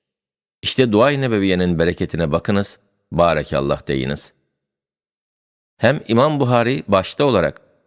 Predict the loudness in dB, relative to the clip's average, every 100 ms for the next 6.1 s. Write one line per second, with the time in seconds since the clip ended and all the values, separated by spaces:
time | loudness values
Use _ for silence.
0 | 0 2 4 2 0 0 -2 0 0 0
1 | 0 0 2 2 2 -2 -2 -6 -6 _
2 | _ _ _ _ -4 0 0 0 0 0
3 | 0 0 2 2 0 -2 0 0 0 -6
4 | _ _ _ _ 0 2 2 2 0 0
5 | 0 0 0 0 2 0 0 0 0 -2